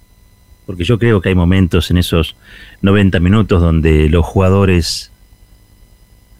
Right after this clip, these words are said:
olvidan el jet privado. Es volver a transpirar la camiseta de pibes, volver a que se te desaten los cordones. Es volver a ser ese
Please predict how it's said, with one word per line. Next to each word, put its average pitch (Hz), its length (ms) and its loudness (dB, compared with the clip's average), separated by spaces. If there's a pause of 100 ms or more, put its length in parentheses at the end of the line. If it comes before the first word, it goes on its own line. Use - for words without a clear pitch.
(1160)
olvidan 104 440 2
el 78 80 -6
jet 80 160 -4
privado. 73 680 -4 (2500)
Es 113 100 2
volver 104 220 2
a 90 60 0
transpirar 92 360 -2
la 92 80 0
camiseta 82 440 -4
de 76 100 -4
pibes, 90 440 0 (140)
volver 98 340 0
a 92 80 0
que 92 120 -2
se - 120 -10
te 87 120 -2
desaten 85 420 0
los 78 140 -2
cordones. 82 680 -2 (2000)
Es 95 140 0
volver 87 260 2
a 85 80 2
ser 95 240 0
ese 76 480 -2